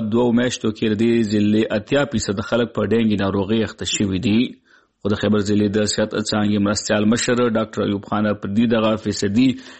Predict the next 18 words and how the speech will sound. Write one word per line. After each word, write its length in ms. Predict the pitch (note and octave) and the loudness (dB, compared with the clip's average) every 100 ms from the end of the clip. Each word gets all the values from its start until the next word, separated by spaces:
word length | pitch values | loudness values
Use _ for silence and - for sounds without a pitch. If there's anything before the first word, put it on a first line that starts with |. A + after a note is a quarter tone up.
| _ A2 | _ -2
له 160 | A#2 A#2 A2+ | 0 0 0
دېرشو 340 | C#3 - G#2+ G#2+ | 0 -2 -4 -4
تر 100 | G#2+ | -2
څلوېښتو 500 | G#2+ A2 C3 - G2 | 0 2 0 -2 -6
پورې 180 | - G2+ - | -4 -2 0
ښایي. 340 | G#2+ G2 G#2+ B2 - - _ - | 0 2 2 0 -4 -16 _ -6
د 80 | C3 | 0
خیبر 220 | D#3+ F3 D#3 | 2 2 2
ضلع 180 | D3 D3 | 2 2
آبادي 300 | C3 B2+ C3+ | 2 0 0
نږدې 260 | B2+ A2+ B2 A#2 | 0 0 2 0
لس 100 | - G2 | -2 -10
لکه 180 | - G2 | -6 -2
ده. 80 | A2+ - _ - - - C#3 | -2 -4 _ -20 -20 -6 -2
اپریدي 240 | D#3 F3+ | 0 2
په 160 | E3 D3+ | 0 0
شپږم 340 | D3 C#3+ D3+ D3 | -2 0 0 -2
اکتوبر 360 | - C3+ C#3+ | -2 0 2